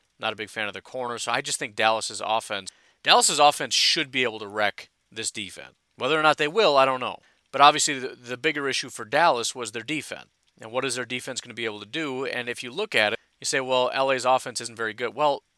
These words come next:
they might be. They lost, like, two offensive linemen who were coming back. So the offensive line should be much better than it was last year.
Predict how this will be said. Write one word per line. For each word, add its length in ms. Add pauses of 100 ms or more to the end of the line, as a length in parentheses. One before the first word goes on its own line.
(320)
they 160
might 260
be. 120
They 160
lost, 340
like, 140
two 180
offensive 420
linemen 360
who 80
were 100
coming 300
back. 240 (160)
So 120
the 160
offensive 380
line 280
should 300
be 140
much 380
better 180
than 80
it 80
was 220
last 340
year. 260